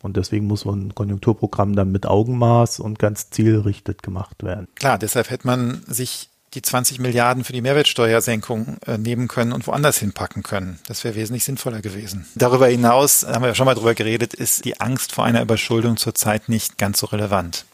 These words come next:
Speaker 1: Was hältst du denn von der Geschichte, dass Eltern dreihundert Euro erhalten und Alleinerziehende,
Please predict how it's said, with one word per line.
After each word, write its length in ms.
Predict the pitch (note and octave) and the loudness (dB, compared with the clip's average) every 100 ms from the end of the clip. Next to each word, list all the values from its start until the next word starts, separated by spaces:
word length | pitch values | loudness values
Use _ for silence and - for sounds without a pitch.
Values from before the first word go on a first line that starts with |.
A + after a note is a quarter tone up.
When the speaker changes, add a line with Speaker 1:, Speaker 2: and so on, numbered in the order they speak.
| _ _ | _ _
Speaker 1:
Was 100 | A2 | 0
hältst 220 | A2+ C#3 - | 4 4 4
du 60 | |
denn 220 | D3+ D3 | 2 2
von 200 | D3 C#3+ | 0 -2
der 160 | C3+ C3 | 2 2
Geschichte, 440 | B2+ - C#3+ - | 2 -2 -4 -2
dass 280 | B2+ B2 - | 2 2 2
Eltern 400 | A#2+ B2+ C#3 B2+ | 0 2 2 -2
dreihundert 400 | A2+ A2+ A#2+ A2 | 0 2 2 0
Euro 280 | G2+ A#2+ D#3 | 0 0 2
erhalten 880 | D#3 B2+ B2+ B2+ C3 _ B2+ B2+ B2+ | 2 2 4 6 4 _ -6 -4 -4
und 420 | A#2+ G#2+ A2 A2+ | -4 -4 -2 -4
Alleinerziehende, 1500 | - G2+ G#2 A#2 C#3 A2+ - - A#2+ A#2+ A2+ A2 A2 A2 - | 0 2 4 2 2 -2 -2 -4 -2 0 2 2 2 0 -6